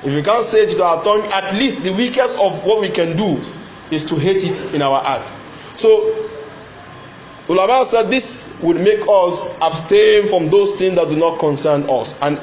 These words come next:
everything prohibited by the Sharia is what does not concern us.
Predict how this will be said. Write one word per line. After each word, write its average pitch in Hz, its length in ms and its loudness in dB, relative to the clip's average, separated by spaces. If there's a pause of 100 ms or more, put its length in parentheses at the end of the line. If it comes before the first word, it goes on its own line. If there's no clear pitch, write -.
everything 196 460 0
prohibited 180 640 2
by 160 80 2
the 151 100 0
Sharia 185 540 0 (260)
is 151 180 0
what 175 200 2
does 147 160 0
not 151 180 0
concern 127 420 0
us. 110 260 -4